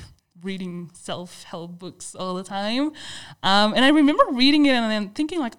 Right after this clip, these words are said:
"Oh, it, this might be an interesting blueprint for starting a business." Because it was, in my mind, combining some things that I saw happening often. Like, I saw people starting a business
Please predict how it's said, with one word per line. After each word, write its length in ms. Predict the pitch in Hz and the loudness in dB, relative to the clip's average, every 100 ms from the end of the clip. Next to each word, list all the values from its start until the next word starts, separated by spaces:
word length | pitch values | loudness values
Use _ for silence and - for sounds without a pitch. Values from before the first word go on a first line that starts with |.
| - | -12
"Oh, 220 | 262 277 | -8 -6
it, 120 | 202 - _ _ | -6 -10 _ _
this 220 | 226 - | -12 -10
might 320 | 185 160 170 | -8 -8 -8
be 140 | 208 226 | -10 -8
an 100 | 220 | -8
interesting 440 | 165 156 - 247 | -10 -10 -10 -8
blueprint 640 | 208 208 262 339 - 165 131 | -8 -10 -10 -12 -12 -12 -12
for 160 | 180 | -14
starting 560 | - 175 170 175 175 175 | -12 -10 -10 -8 -8 -10
a 60 | 175 | -14
business." 580 | - 233 - - - - _ _ - | -16 -14 -14 -14 -16 -18 _ _ -12
Because 220 | 240 320 | -6 -2
it 100 | 311 | -2
was, 280 | 262 269 - - | -2 -2 -4 -2
in 160 | 262 | 2
my 240 | 240 202 208 | 4 2 2
mind, 320 | 233 202 185 | 0 0 -4
combining 800 | - 208 190 165 170 180 180 175 | -4 -2 -2 0 0 -2 -2 -2
some 200 | - 180 | -4 -4
things 260 | 165 170 | -6 -6
that 120 | 180 175 | -4 -4
I 120 | 160 | -2
saw 280 | - 185 170 | -2 -4 -4
happening 540 | - 139 - 160 165 | -6 -8 -8 -6 -6
often. 380 | 175 180 - 262 | -2 -4 -4 -4
Like, 160 | 202 196 | -4 -4
I 100 | 175 | -4
saw 320 | - 220 220 | -4 -2 -2
people 460 | 220 247 220 208 | -4 -8 -8 -6
starting 600 | 190 - - 190 190 202 180 | -6 -6 -4 -4 -2 -6 -8
a 40 | |
business 560 | 170 220 220 208 190 | -6 -4 -2 -2 -2